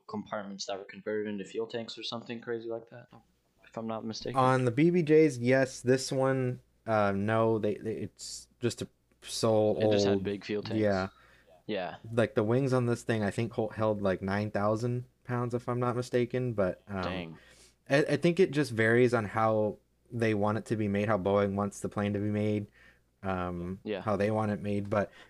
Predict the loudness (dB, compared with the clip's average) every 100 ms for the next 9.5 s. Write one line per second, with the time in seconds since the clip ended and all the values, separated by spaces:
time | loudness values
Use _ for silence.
0 | 2 4 6 4 4 4 4 2 2 4
1 | 4 4 4 2 -2 _ -20 _ _ _
2 | _ -2 -2 -2 2 4 4 2 0 2
3 | 4 4 2 -2 0 2 2 0 0 0
4 | 0 0 -6 -6 -6 -4 -4 -2 -2 -4
5 | _ _ _ -2 0 2 2 2 2 0
6 | -2 -6 -14 _ _ _ -8 -6 -6 -8
7 | -12 -18 _ _ _ -2 0 0 0 -2
8 | -2 0 0 0 -2 -2 -4 -4 -4 0
9 | 0 0 2 0 0